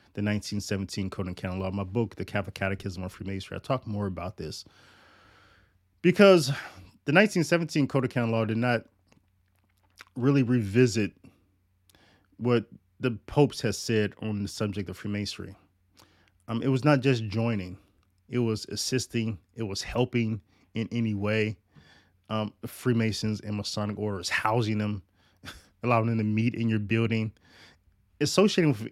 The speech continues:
any way was grave matter. Pope Clement the twelfth,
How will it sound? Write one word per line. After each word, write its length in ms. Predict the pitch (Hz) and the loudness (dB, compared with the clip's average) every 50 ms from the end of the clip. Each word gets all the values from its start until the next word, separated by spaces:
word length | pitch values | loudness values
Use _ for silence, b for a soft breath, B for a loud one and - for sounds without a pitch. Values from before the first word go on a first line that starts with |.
| - - | -6 2
any 260 | 151 156 170 160 143 | 4 6 6 8 6
way 560 | 120 110 123 135 147 135 113 101 98 101 - _ _ b b b b b b b b b _ | 6 6 8 8 8 8 6 4 0 -4 -10 _ _ b b b b b b b b b _
was 500 | 107 117 117 117 113 110 107 101 - - _ 127 | -2 0 2 2 2 2 0 -4 -6 -12 _ -12
grave 440 | 113 92 - 123 123 123 120 107 98 | -10 -4 0 2 4 4 4 4 2
matter. 340 | 110 107 107 98 85 82 80 - _ _ _ B B B B B B - _ _ _ _ _ _ _ _ _ _ _ _ _ - - | 0 0 0 0 -2 -6 -12 -16 _ _ _ B B B B B B -20 _ _ _ _ _ _ _ _ _ _ _ _ _ -14 0
Pope 200 | - 131 123 117 | 2 2 2 2
Clement 260 | - - 127 127 117 | 2 2 2 4 4
the 80 | 107 95 | 2 0
twelfth, 560 | - - - 123 120 120 117 - - - | -2 0 0 2 2 2 2 -2 -6 -18